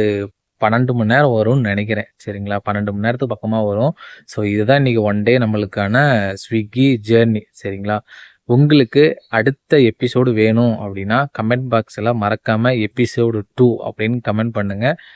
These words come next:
நெக்ஸ்ட் வீடியோ சூடா அப்லோட் பண்றேன், சரிங்களா? இந்த ஒரு துவக்கம் வந்து பாத்தீங்க அப்படின்னா, நீங்க கொடுக்கக்கூடிய சப்போர்ட்ல தான் இருக்கு.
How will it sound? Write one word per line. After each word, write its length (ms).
நெக்ஸ்ட் 340
வீடியோ 340
சூடா 540
அப்லோட் 460
பண்றேன், 380
சரிங்களா? 420
இந்த 280
ஒரு 220
துவக்கம் 440
வந்து 240
பாத்தீங்க 400
அப்படின்னா, 340
நீங்க 340
கொடுக்கக்கூடிய 760
சப்போர்ட்ல 500
தான் 160
இருக்கு. 280